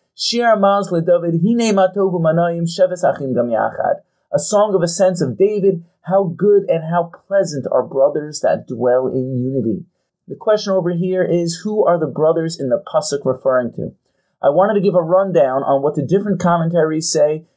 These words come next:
that the brothers are referring to. I think it's interesting to see how many different ways, like anything in Torah,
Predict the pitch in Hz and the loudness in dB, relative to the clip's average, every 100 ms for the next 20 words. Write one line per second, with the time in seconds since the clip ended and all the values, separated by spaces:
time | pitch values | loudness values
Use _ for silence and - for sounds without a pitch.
0 | _ 135 135 135 147 156 143 131 123 - | _ -2 0 2 2 2 0 2 0 0
1 | 208 196 185 185 175 170 _ - 165 190 | 0 0 0 0 -2 -10 _ -4 0 2
2 | 175 170 190 196 190 170 170 165 139 165 | 0 -4 0 0 0 -2 -2 -2 -2 -2
3 | 170 160 180 196 185 180 143 113 139 170 | -2 2 0 2 -2 -2 -4 -6 -4 -2
4 | 170 165 143 - 220 269 233 202 185 185 | -4 0 -2 0 0 2 0 0 0 0
5 | 180 180 180 | 0 0 -2